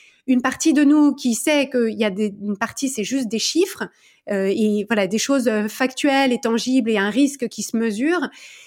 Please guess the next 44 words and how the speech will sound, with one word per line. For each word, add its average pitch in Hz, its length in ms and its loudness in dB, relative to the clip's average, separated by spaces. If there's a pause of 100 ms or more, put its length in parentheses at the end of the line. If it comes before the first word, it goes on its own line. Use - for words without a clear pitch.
(260)
Et 262 100 2
par 262 160 0
ailleurs, 294 340 2
il 240 80 2
y 233 40 2
a, 277 300 2
euh, 220 40 0
mes 233 140 2
craintes, 285 340 0
mes 240 140 2
peurs 294 300 4
et 240 180 2
mon 220 160 0
cerveau 226 300 -2
qui 240 140 -8
part 226 160 -2
en 220 60 -2
spirale. 202 320 -6
Et 202 60 -6
en 202 40 -8
fait, 262 180 -4 (300)
plus 320 280 4
on 277 120 2
s'exerce 269 600 0 (500)
à 226 100 -2
traiter 285 300 2
ces 285 160 2
deux 285 520 4
pans-là 277 600 2
de 226 100 -2
notre 220 280 0
vie 226 180 0
intérieure 247 400 -2
séparément, 233 640 -2 (380)
euh, 202 120 -2 (380)
plus 330 240 4
on 269 220 4
avancera, 262 600 2
euh, 196 300 0
avec, 214 320 -4
euh, 208 120 -2
avec 208 220 -4
confiance. 196 440 -12 (800)
Et 240 280 2